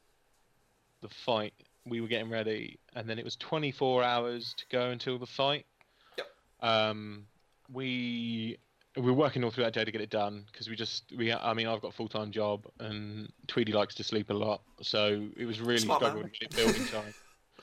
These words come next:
Speaker 1: And, um, yeah, we, we just about got it in weight for the weekend for its shipping, and we only tested the axe once,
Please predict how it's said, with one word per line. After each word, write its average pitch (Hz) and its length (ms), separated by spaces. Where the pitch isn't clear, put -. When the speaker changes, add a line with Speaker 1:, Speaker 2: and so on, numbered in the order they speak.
Speaker 1:
And, 107 360
um, 113 520
yeah, 131 220
we, 120 160
we 120 140
just - 380
about 117 200
got 113 120
it 95 60
in 110 100
weight 110 400
for - 140
the 110 60
weekend 107 320
for 113 60
its - 80
shipping, 104 540
and 107 100
we 117 160
only 123 160
tested 113 320
the 110 100
axe 104 220
once, 104 480